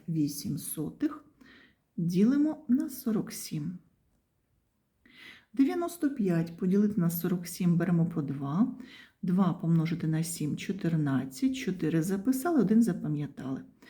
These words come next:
Чотири множимо на два — вісім, да один — дев'ять. Виконуємо віднімання в остачі один. Ми закінчили ділення цілої частини, тому ставимо в частку кому і зносимо вісім. Вісімнадцять менше, ніж сорок сім. Виконати ділення ми не можемо,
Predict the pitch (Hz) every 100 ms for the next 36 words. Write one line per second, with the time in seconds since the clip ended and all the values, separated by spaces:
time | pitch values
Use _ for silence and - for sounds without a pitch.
0 | - - _ - 311 233 190 160 156 160
1 | 151 147 160 143 143 160 226 - 392 381
2 | 175 156 160 175 269 214 - 113 - -
3 | - - _ - - - _ 180 269 262
4 | 160 156 151 151 160 208 262 359 349 208
5 | 165 - 226 247 - 165 - 131 151 -
6 | - - _ 285 339 254 - 185 180 247
7 | 214 156 156 156 185 214 - 226 170 165
8 | 147 - - 147 196 196 185 175 - 190
9 | 165 - - 151 156 - 180 - 320 339
10 | - 196 214 262 - 175 147 143 147 -
11 | 156 - - - - - - - 311 -
12 | 233 180 165 170 190 185 175 156 - 180
13 | 165 - 165 147 - - 160 180 247 -
14 | 185 208 196 165 170 165 180 170 156 156
15 | 165 143 135 - - 247